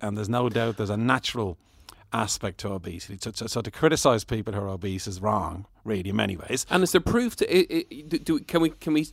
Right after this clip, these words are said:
Speaker 2: see that, that we can literally trace it back through genetic profiling?
Speaker 1: Absolutely, yeah, yeah. And in
Speaker 2: Really?
Speaker 1: fact, I mentioned two hor-, there's three hormones in the book I mentioned. One is called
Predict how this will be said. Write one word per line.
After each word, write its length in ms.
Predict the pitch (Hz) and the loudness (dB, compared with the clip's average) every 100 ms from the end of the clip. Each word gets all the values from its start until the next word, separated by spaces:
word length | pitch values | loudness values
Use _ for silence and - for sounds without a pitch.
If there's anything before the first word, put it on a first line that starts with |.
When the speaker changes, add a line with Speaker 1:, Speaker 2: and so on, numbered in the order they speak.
| - | -10
Speaker 2:
see 420 | - 190 214 240 | -6 -2 2 4
that, 240 | 202 92 | 4 2
that 220 | 120 127 - | 0 -2 -2
we 120 | 139 | -4
can 180 | - 151 | 0 -2
literally 220 | 156 143 | 0 -2
trace 320 | - 165 156 | 4 4 4
it 80 | - | 0
back 240 | 139 135 | -2 -2
through 580 | - - 151 143 135 127 | -6 -2 2 2 2 0
genetic 400 | - 139 127 135 | 0 2 4 4
profiling? 480 | - 135 131 120 76 | 4 4 4 2 0
Speaker 1:
Absolutely, 560 | 135 - 139 135 135 - - | 0 -2 -2 -2 -2 -8 -6
yeah, 200 | 120 117 | -4 -2
yeah. 160 | 117 | -2
And 80 | 240 | 0
in 40 | 220 | 2
Speaker 2:
Really? 120 | 151 | 2
Speaker 1:
fact, 240 | 135 120 | 2 0
I 180 | 123 123 | 0 4
mentioned 320 | 147 160 139 | 4 4 4
two 180 | - 165 | 4 8
hor-, 180 | 139 120 | 8 8
there's 140 | 127 | 4
three 200 | - 226 | 4 10
hormones 520 | 185 165 151 120 101 110 | 12 12 12 8 4 0
in 60 | |
the 80 | 107 | 0
book 200 | 101 113 | 2 2
I 80 | 104 | 2
mentioned. 500 | 101 95 92 98 95 | 0 -2 -4 -6 -2
One 120 | 117 | -2
is 100 | 110 | -2
called 200 | 113 104 | -2 -2